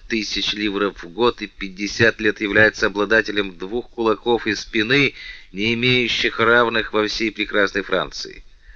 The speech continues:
Портос — большой барин по сравнению с тобой, друг мой, и я не продолжаю.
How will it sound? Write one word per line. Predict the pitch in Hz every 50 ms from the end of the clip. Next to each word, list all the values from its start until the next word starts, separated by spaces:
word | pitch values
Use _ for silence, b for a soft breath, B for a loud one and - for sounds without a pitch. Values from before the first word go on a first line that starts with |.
| b b b
Портос — | - 78 85 85 - - 107 110 113 110 101 82
большой | 85 98 104 101 95 - - 107 110 110 110 107
барин | 98 101 104 101 101 95 92 87
по | - 95 90
сравнению | - - 98 95 90 92 92 92 90 85
с | -
тобой, | - 95 90 87 92 92 87
друг | 82 90 92 90 85 -
мой, | 92 92 90 90 90 85 78 B B B B B B B
и | - 87 92 95
я | 104 110 113 113 113 113 110 107 - - b b b b b b b b b b - -
не | - 123 131 135 135 135
продолжаю. | 117 117 110 107 107 101 101 98 90 95 92 85 78 71 67 67